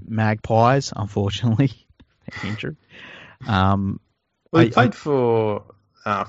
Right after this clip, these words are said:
Speaker 2: fourteen tests for Australia.
Speaker 1: There you go.
Speaker 2: Uh, that was in rugby union between
Speaker 1: Yeah.
Speaker 2: eighty-six and eighty-eight.
Speaker 1: Yeah.
Speaker 2: And then came to the league in eighty-nine, played for Parramatta for three years, played for Penrith in ninety-two,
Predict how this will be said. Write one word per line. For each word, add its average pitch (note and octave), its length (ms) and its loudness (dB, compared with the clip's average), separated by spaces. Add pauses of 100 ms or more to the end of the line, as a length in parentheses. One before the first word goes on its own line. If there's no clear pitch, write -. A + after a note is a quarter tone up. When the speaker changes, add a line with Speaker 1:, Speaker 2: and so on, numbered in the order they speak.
(100)
Speaker 2:
fourteen D#3 460 0
tests B2 380 -4
for - 160 -6
Australia. G2+ 600 0 (580)
Speaker 1:
There E3 120 -4
you E3+ 240 2
go. D3+ 340 -2 (920)
Speaker 2:
Uh, G#2+ 260 -2
that B2+ 100 2
was B2+ 140 2
in A#2+ 100 2
rugby A2 280 0
union G#2+ 400 -2 (140)
between A#2+ 260 0
Speaker 1:
Yeah. C#3 80 8
Speaker 2:
eighty-six - 300 -2
and A#2 80 2
eighty-eight. G#2 420 0 (420)
Speaker 1:
Yeah. B2 180 4 (440)
Speaker 2:
And A#2+ 140 0
then A2 200 2
came B2+ 320 2
to - 60 -10
the A2+ 100 -4
league A2+ 400 0
in A2 340 -2
eighty-nine, A2+ 540 2
played A2+ 260 -4
for A2 60 -6
Parramatta G#2+ 460 0
for - 120 -12
three A2 300 -2
years, D3+ 220 -2
played A2+ 260 -2
for G#2+ 60 -10
Penrith C3 440 -2
in A#2+ 100 0
ninety-two, A2+ 580 0